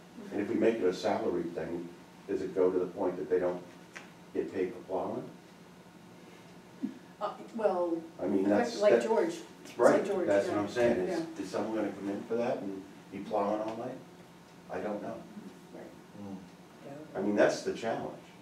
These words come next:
Speaker 1: If you didn't
Speaker 2: Um,
Speaker 1: have the plowing, you wouldn't have the issue.
Speaker 2: So the, do we,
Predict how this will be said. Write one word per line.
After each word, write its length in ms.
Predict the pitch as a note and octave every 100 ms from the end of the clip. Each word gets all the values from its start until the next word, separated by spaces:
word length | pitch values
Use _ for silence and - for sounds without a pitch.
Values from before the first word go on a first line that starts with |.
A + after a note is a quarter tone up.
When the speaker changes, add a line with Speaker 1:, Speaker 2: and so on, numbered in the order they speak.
| - - - - - - - - - - - - - - - -
Speaker 1:
If 100 | G#3+
you 40 | B2+
didn't 160 | C#3
Speaker 2:
Um, 60 | C3+ -
Speaker 1:
have 20 |
the 100 | -
plowing, 400 | B2 B2+ - E2+
you 80 | F2
wouldn't 220 | F2+ F2
have 160 | - E2+
the 120 | G#2
issue. 160 | - - - - - - - - - - - -
Speaker 2:
So 140 | - A3+
the, 140 | G3+ - - -
do 160 | A#3+ A#3+
we, 220 | B3+ -